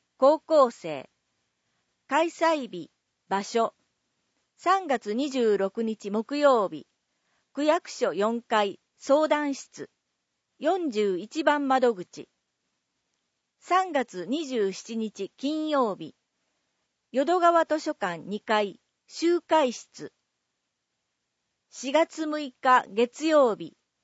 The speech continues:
区民センター三階、小会議室。四月七日火曜日、区民センター三階、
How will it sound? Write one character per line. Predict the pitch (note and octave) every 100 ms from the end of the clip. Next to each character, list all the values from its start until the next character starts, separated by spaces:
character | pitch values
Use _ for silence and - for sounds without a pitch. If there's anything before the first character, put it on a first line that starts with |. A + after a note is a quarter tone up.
| _ _ _
区 | D4
民 | F4 F#4 F#4
セ | - F4
ン | C#4+
タ | - F#3+ E3+
ー |
三 | - G#3+ A3 G3+
階、 | F#3 F3+ - _ _ _ _ _ _
小 | - D#4 E4+
会 | - D#4 D4+ B3+
議 | C4+
室。 | A#3+ _ - D3+ - _ _ _ _ _ _ _ _ _ _ _ _
四 | - B3+
月 | D4+ E4 D#4+
七 | D4+ D4 C#4+
日 | C4+ C4+
火 | C4+ C#4+
曜 | D#4 C#4 G#3+
日、 | D#3+ - _ _ _ _ _
区 | D4
民 | D#4+ F#4 F#4
セ | - D#4+
ン | C#4
タ | - F3+ F3+
ー |
三 | - G3+ G#3
階、 | G3 E3+ D3+